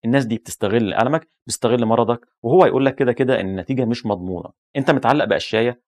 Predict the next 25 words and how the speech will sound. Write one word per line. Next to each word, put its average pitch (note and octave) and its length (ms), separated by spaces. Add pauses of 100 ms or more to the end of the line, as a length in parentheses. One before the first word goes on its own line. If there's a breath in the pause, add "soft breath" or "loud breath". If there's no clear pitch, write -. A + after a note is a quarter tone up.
وأنا A2 140
عارف G#2+ 220
كده، A#2+ 320 (160)
وأنا C#3 160
حاسس C3 340
بيك C3 260
وحاسس B2 320
إن A#2 60
الموضوع G#2 340
ده A2 220 (420)
إزاي G#2+ 300
إن B2 100
هو A#2 160
مؤلم A#2 320
وإزاي G2 320
إن A2+ 100
هو A#2+ 120
مأثر A2+ 340
عليك، G2+ 320 (180)
بس B2 220
للأسف G#2+ 380 (260)
العلاجات F#2 380
دي A2 260 (420)
مش - 160
علاج. D#2+ 180